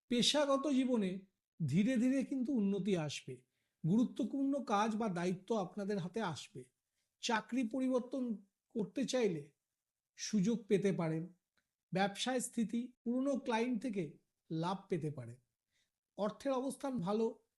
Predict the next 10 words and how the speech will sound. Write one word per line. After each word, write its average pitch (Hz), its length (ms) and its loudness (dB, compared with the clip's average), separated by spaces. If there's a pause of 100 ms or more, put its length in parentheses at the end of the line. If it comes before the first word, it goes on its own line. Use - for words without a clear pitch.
তবে 226 540 2 (540)
বড় 190 380 0
বিনিয়োগে 196 640 2
একটু 196 260 -2
সতর্ক 196 540 -2
থাকুন। 185 640 0 (220)
সম্পর্ক, 247 680 2 (120)
ব্যক্তিগত 254 560 2
জীবনের 262 420 2
ক্ষেত্রে 190 580 -2